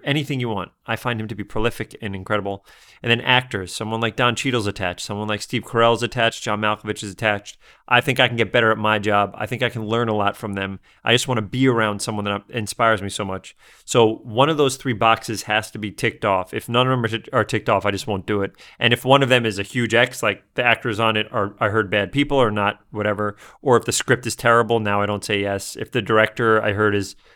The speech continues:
gonna push you in ways that are not towards making a good movie or just for that person to flex their ego, like, uh, I don't know about that. So,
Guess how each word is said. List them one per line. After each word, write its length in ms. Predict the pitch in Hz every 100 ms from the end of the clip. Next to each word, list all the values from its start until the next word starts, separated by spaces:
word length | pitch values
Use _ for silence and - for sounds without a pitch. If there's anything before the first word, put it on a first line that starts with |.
| _ _ _
gonna 260 | 139 120 107
push 400 | - - 131 127
you 120 | 127
in 120 | 113
ways 260 | 107 110 101
that 120 | 107
are 100 | 98
not 560 | 101 113 113 110 _ -
towards 320 | 123 113 101
making 320 | 110 107 107
a 100 | 101 -
good 140 | 131
movie 280 | 110 117 117
or 80 | 110
just 260 | 107 104 -
for 80 |
that 180 | 104 107
person 280 | - 107 113
to 160 | 101 101
flex 320 | - 113 -
their 120 | 107
ego, 500 | 104 110 110 107 104 _ _ _ _ _
like, 220 | 101 101 107
uh, 240 | 131 117
I 40 | 110
don't 120 | 107
know 120 | 104
about 180 | 101 92
that. 300 | 107 98 -
So, 580 | - 113 107 104 101